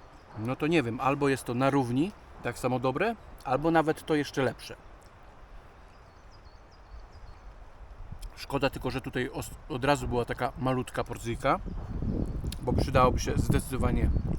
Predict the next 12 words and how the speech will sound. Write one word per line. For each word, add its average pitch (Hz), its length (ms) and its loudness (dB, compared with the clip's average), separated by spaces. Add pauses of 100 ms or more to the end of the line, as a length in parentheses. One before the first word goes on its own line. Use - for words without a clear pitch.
żeby 120 260 6
chociaż 127 320 4
to 120 120 4
było 123 200 2 (480)
trzystugramowe. - 880 2 (1040)
Ale 135 200 6
w - 80 -2
takiej 160 280 4
formie 135 440 2
z 110 60 -8
dodatkiem 120 580 2
ryżu 113 400 0